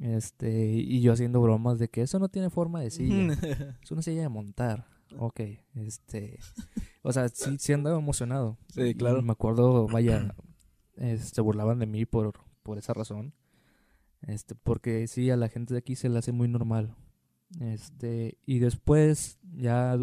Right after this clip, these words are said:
Speaker 1: un tiempo que viviendo aquí, ya dejaron, no de impresionarme,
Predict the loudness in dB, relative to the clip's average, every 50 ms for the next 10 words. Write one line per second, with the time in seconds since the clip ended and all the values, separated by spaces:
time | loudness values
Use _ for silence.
0 | -2 -4 -6 -4 -2 -2 -2 0 -2 -2 -2 -4 -6 -6 -8 -10 -14 _ _ _
1 | _ _ _ _ _ _ _ _ _ _ 2 4 6 6 6 4 0 0 -2 -4
2 | -4 -6 _ _ _ _ _ _ _ _ _ _ _ _ _ _ _ _ _ -14
3 | -4 -2 0 2 2 2 2 0 -2 -2 -2 0 0 0 0 0 -2 -4 -4 0
4 | 2 4 4 4 2 2 2 2 2 2 0 0 0 0 -2 -2 -2 -4 -6 -6